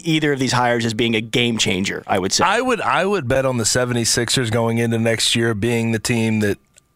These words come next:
Speaker 2: I could see having a pretty tremendous fall off. No James Harden, unless you make something happen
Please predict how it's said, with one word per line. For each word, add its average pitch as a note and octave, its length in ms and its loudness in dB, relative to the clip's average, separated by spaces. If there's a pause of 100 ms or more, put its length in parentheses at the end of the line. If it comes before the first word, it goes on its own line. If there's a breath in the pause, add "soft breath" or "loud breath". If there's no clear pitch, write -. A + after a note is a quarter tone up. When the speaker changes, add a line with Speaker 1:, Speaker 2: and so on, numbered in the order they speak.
(600)
Speaker 2:
I C3 60 0
could A#2+ 160 -2
see A#2+ 200 0
having A2+ 260 0
a G2+ 80 -4
pretty A2+ 260 -2
tremendous G#2+ 480 0
fall G2+ 260 0
off. F#2 200 0
No B2 160 0
James D#3 280 0
Harden, C3+ 280 0
unless A#2+ 260 0
you D#3+ 80 0
make C#3+ 180 0
something C#3+ 360 0
happen C3+ 380 0